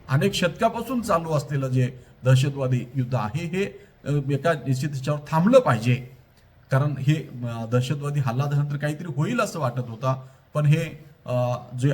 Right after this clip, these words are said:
ऑपरेशन केलेलं आहे हे आता कुठंतरी थांबलं पाहिजे असं त्यांनी म्हटलेलं आहे. आणि जगातल्या सगळ्याच राष्ट्रांनी यावर प्रतिक्रिया दिलेल्या आहेत आणि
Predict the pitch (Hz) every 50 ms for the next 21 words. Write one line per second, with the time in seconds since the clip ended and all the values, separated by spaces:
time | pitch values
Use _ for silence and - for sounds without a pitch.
0 | - - 117 113 139 170 185 165 - 220 208 202 - - - 147 131 123 120 120
1 | 113 101 107 104 123 117 117 - - - _ _ _ _ _ _ _ - 120 147
2 | 165 151 139 - 123 - 151 - - - - - - - 139 143 135 151 151 143
3 | 139 123 113 117 127 135 131 127 113 113 127 113 - - 113 127 123 113 113 113
4 | - 123 110 101 98 110 101 98 98 92 92 95 98 92 - - _ _ _ _
5 | _ _ _ - 131 147 175 196 196 190 - - - - _ - 120 143 147 175
6 | 170 - 175 175 139 151 127 131 - - 170 - 160 151 135 - - 147 147 151
7 | 147 139 135 143 139 131 131 123 113 - 131 123 - 127 123 113 113 107 107 110
8 | 110 117 113 107 127 - 127 135 147 156